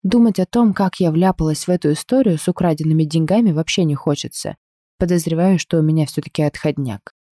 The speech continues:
Невозможно было после всего случившегося испытывать эйфорию и радость. Теперь-то я понимаю это. Зарывшись как можно глубже под одеяло, я обнимаю себя руками, поджимаю ноги к груди, скрутившись в компактный клубочек,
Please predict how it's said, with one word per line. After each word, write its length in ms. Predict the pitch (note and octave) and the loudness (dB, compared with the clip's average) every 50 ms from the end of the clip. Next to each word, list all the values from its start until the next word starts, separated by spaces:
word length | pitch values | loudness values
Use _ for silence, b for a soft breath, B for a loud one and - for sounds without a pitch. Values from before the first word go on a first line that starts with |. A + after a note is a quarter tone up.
| _ _ | _ _
Невозможно 640 | - F#3+ G3 G3 G#3+ F#3 G#3 G3+ G3+ F#3 D#3+ E3 D#3 | 0 2 2 4 4 4 4 4 4 2 2 0 0
было 240 | C#3+ D3+ D3+ D3 C#3+ | 0 2 0 0 0
после 320 | - - D#3 - - D#3+ | -2 -2 -4 -2 -2 -4
всего 340 | D3 - - - E3 E3 D#3+ | -4 -2 -2 -2 0 0 -2
случившегося 1000 | C#3+ - - D3+ C#3 - - - A#3+ C4 - - - C#3 C3 B2+ - - C3+ C3 | -2 0 -2 -2 -2 -2 0 0 0 0 0 -2 -4 -4 -4 -4 -4 -2 0 -2
испытывать 560 | C3 - - - G3 - F3 D#3+ D#3+ D#3 - - - | -2 -2 -2 -4 -2 -2 0 -2 -2 -2 -4 -6 -2
эйфорию 720 | F3 E3 D3+ - - - C#3 C3 D#3+ G3 A3 A3 G#3 G3+ | 0 0 0 0 0 0 0 2 2 2 2 2 2 2
и 40 | G3 | 0
радость. 540 | F#3 E3+ C#3+ - - - B2+ - - - - _ _ _ _ _ _ _ - | 0 -2 -4 -6 -12 -14 -16 -16 -16 -20 -20 _ _ _ _ _ _ _ -6
Теперь-то 460 | - F#3 - E3 D#3 D3+ - - E3+ | -6 -4 -2 0 -2 -2 -2 -2 -2
я 180 | D#3 D#3 D3 | 0 0 -2
понимаю 560 | - - F3 F#3+ G#3 A3+ A3+ G3+ C#3+ B2+ C3 D3 | -2 0 0 2 2 2 2 0 0 -4 -4 -4
это. 340 | D3 B2+ _ - C#3+ C#3 - _ _ _ _ _ _ _ _ - | -4 -6 _ -10 -12 -12 -12 _ _ _ _ _ _ _ _ 0
Зарывшись 680 | F#3+ D#3+ D#3+ D#3 D#3+ F#3+ A3 A#3 - - E3+ D#3+ - | 2 2 2 2 2 2 2 0 0 0 -2 -2 -2
как 240 | - - E3 - - | -2 -4 -4 0 2
можно 360 | F3 E3+ E3 D#3+ D#3 E3 D#3+ | 2 2 2 2 2 0 0
глубже 400 | D#3 E3+ F#3 G3 F3+ D3+ C#3 C#3 | 2 2 2 2 0 0 -4 -4
под 200 | - - C#3+ C#3 | -2 -4 -4 -4
одеяло, 520 | C#3 C3+ - B2 A#2+ - D3 F3+ G#3+ A3+ A3+ | -6 -8 -8 -8 -4 -2 0 0 0 0 0
я 280 | G3+ D3+ C#3 C#3+ C#3+ | 0 0 0 0 0
обнимаю 460 | C#3+ C#3+ C#3+ C#3+ C#3 D#3+ F#3 G3+ G3 | 0 0 0 0 2 2 2 2 0
себя 280 | F3+ - - E3+ E3+ D#3+ | 0 -4 -4 -2 -2 0
руками, 560 | E3+ F3+ - - - C#3 A#2+ A2+ - - C#3 _ _ _ _ _ _ _ | 0 -2 -4 -4 -4 -4 -4 -4 -8 -12 -14 _ _ _ _ _ _ _
поджимаю 520 | - G3+ F3+ G3 G3 G3+ G#3 G#3 G3+ F#3+ F#3+ | -6 -4 0 2 2 4 4 4 4 4 4
ноги 280 | G3+ G#3 G3 - G3+ | 4 2 2 2 0
к 80 | F3+ - | -2 -2
груди, 360 | - - A3+ A#3+ G#3 F#3+ D3 | -2 2 2 2 2 2 0
скрутившись 760 | C3 - - - D3 C#3+ - - G3+ G#3+ - - - D3 C#3 - | 0 -2 -4 -2 -2 -2 0 0 -2 -2 -2 0 -2 -4 -4 -4
в 100 | - - | -12 -6
компактный 640 | - D3 C3 B2+ - F3 E3 - - - F3+ E3 | -4 -4 -4 -2 -2 -2 -4 -4 -2 -2 -2 -2
клубочек, 680 | - - G#3 G#3 G3 E3 B2 A2 - - - - - | -2 -2 -4 -2 -2 -2 -4 -4 -6 -8 -10 -10 -14